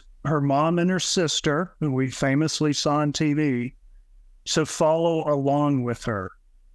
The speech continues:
So if that's the power you're talking about, yes, family members seem to follow her direction in regard to cutting off family members.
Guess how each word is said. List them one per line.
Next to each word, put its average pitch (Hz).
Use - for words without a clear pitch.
So 160
if 143
that's 151
the 165
power 175
you're 135
talking 127
about, 123
yes, 147
family 175
members 170
seem 165
to 151
follow 156
her 143
direction 139
in 147
regard 135
to 127
cutting 143
off 139
family 139
members. 123